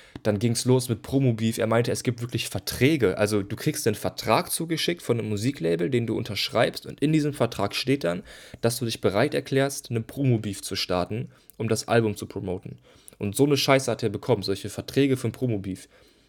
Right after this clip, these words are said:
Und dann hat er halt gesagt, hat er sich halt von diesen Leuten distanziert, weil er gar keinen Bock hatte auf dieses, äh, Fake-Business.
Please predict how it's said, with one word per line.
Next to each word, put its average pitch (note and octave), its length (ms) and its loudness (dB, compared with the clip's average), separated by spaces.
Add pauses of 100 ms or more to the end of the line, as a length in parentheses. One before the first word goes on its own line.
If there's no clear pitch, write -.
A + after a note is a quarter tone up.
(140)
Und A2 100 -6
dann A2 140 6
hat A#2+ 140 2
er A#2+ 80 6
halt B2 120 0
gesagt, A#2+ 460 2 (800)
hat A2 160 -4
er A#2+ 60 4
sich G#2+ 200 -2
halt G#2+ 140 2
von G#2+ 140 -2
diesen G2+ 180 -2
Leuten G#2+ 240 6
distanziert, B2 640 0
weil F2+ 120 2
er F2 100 0
gar F2 180 -4
keinen F#2+ 160 -6
Bock A#2 180 0
hatte G#2 220 -2
auf F#2 160 -2
dieses, F#2 500 -8
äh, F#2 160 -8
Fake-Business. A#2+ 720 -4